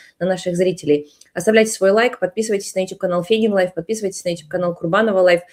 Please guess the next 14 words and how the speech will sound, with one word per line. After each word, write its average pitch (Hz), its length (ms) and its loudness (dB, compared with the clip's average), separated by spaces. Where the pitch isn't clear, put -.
комментируйте 226 580 4
наш 233 180 -2
сегодняшний 214 760 0
выпуск. 180 560 0
Не 190 100 -2
забывайте, 202 480 2
что 170 160 -4
все 202 200 -6
темы, 208 220 0
которые 185 300 2
я 190 60 0
предлагаю 185 440 2
к - 60 -12
разговору 175 540 4